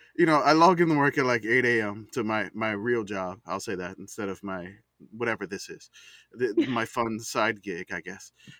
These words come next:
Speaker 1: I log in and then I, I, you know, im-, immediately as soon as I log in, of course, I don't wanna start working. I,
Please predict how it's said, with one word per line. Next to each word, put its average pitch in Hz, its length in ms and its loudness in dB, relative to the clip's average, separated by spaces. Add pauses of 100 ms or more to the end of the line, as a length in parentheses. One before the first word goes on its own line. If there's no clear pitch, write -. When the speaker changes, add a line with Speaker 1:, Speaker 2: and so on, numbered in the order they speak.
(120)
Speaker 1:
I 151 140 6
log 175 320 8
in 170 380 6 (120)
and 147 200 4
then 147 380 2
I, 120 320 2 (160)
I, 135 80 -4
you 120 180 -2
know, 107 180 -2
im-, 127 320 -8
immediately 139 380 4
as 117 80 0
soon 147 120 0
as 120 80 -2
I 113 60 2
log 107 260 0
in, 104 300 -2
of 104 120 -14
course, 113 260 -4
I 107 60 -6
don't 101 200 -8
wanna 98 220 -8
start 101 260 -6
working. 123 380 -6 (200)
I, 117 340 0